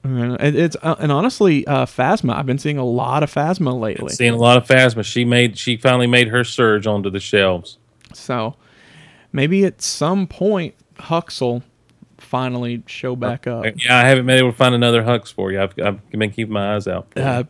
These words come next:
Speaker 2: you.
Speaker 1: I appreciate that. As I was, I was lucky enough to grab, um, Elo Asti, 'cause I know he's the other one.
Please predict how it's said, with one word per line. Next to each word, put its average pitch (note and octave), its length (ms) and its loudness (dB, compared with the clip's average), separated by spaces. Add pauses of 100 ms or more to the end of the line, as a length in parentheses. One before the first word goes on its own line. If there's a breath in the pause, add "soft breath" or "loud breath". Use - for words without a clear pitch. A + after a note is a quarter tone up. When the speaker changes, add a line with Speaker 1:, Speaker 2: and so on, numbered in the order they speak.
Speaker 2:
you. - 80 -6
Speaker 1:
I B2+ 40 -4
appreciate C3 500 -4
that. C3 100 -2
As C#3+ 160 0
I E3+ 140 -4
was, G3 260 -2
I F#3+ 100 -2
was F#3+ 300 -2
lucky A3+ 420 -2
enough F#3 380 0
to E3 140 -2
grab, D#3 580 -2 (120)
um, B2+ 600 -4 (140)
Elo D3+ 280 0
Asti, - 460 -4 (460 soft breath)
'cause C#3 120 -2
I C3 60 2
know C3+ 140 -2
he's D#3 260 -2
the C3+ 160 0
other C#3+ 220 0
one. G#2 240 -8